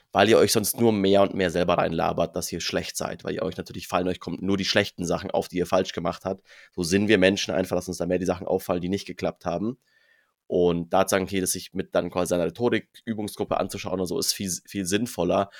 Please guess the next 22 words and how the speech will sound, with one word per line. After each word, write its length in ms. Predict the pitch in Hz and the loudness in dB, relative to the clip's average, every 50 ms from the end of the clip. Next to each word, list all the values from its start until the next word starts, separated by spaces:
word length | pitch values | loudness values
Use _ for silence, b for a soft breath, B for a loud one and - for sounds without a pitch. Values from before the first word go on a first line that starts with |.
| B B | B B
um 120 | B 113 117 | B 6 6
euch 140 | 113 101 - | 6 6 4
nicht 120 | 107 98 | 0 -2
für 80 | - 107 | -2 0
die 80 | 95 | 2
nächste 220 | 98 104 - - 104 | 2 2 4 6 4
Rede 100 | 101 98 | 4 6
komplett 480 | - 107 95 - 110 104 101 104 - | 4 2 0 0 0 2 2 2 2
zu 160 | - - 95 | 0 -2 0
verunsichern. 640 | 76 90 85 78 80 85 80 76 82 80 95 85 78 | 2 2 2 2 2 0 -2 -2 -2 -2 -2 -4 -4
Also 160 | 85 87 85 | -4 -4 -4
da 320 | 78 90 90 95 95 92 - B B B B B B - | -2 2 4 6 6 4 2 B B B B B B -10
Videoaufnahme 640 | 95 107 135 147 156 196 196 - 120 110 113 110 | -6 -2 2 6 8 8 8 6 6 4 4 4
sehr 180 | 98 90 98 95 | 6 8 6 6
gut, 240 | - - 127 139 - | 6 4 0 2 4
aber 140 | - 95 95 | 6 6 6
schaut 180 | - 110 101 | 6 4 2
euch 120 | - 98 - | 2 2 0
die 80 | 90 | 0
nicht 160 | 82 85 - | -4 -2 -2
alleine 340 | 85 78 78 80 82 82 80 | -2 0 0 0 -2 -2 -4
an. 200 | 80 78 80 - | -6 -8 -12 -14